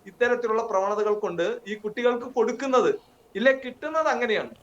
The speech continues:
ഇത്തരത്തിലുള്ള ചില പ്രശ്നങ്ങൾ നടന്ന സ്കൂളുകളിൽ സന്ദർശിക്കുകയും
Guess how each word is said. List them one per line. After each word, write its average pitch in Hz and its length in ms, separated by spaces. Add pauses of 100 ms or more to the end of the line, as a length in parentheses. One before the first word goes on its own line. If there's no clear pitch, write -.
(520)
ഇത്തരത്തിലുള്ള 262 840
ചില 220 160
പ്രശ്നങ്ങൾ 240 560
നടന്ന 208 380
സ്കൂളുകളിൽ 202 640
സന്ദർശിക്കുകയും 170 960